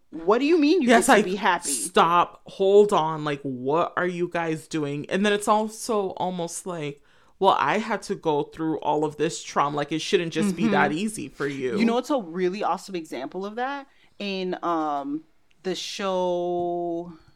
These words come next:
Speaker 1: what, the Fire Station, Station nineteen.
Speaker 2: Station nineteen.
Speaker 1: How they have the gay character who, like, his father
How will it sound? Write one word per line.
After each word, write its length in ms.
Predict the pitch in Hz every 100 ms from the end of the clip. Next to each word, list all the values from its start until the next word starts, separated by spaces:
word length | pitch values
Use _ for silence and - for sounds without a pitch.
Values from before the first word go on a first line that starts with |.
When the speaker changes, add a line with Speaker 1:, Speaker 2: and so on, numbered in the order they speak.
| _ _ - -
Speaker 1:
what, 200 | 214 -
the 200 | 196 190
Fire 300 | 190 185 180
Station, 380 | - - - -
Station 360 | 214 214 233
nineteen. 180 | 208 196
Speaker 2:
Station 340 | 196 202 190
nineteen. 580 | 170 156 - 139 131 165 - -
Speaker 1:
How 460 | - 208 196 190 -
they 140 | 190
have 300 | 190 196 202
the 140 | 208
gay 380 | 196 330 170 185
character 540 | 190 214 180 180 180 165
who, 420 | 185 170 165 151
like, 240 | 147 135
his 240 | - 180 180
father 680 | _ 165 165 185 202 196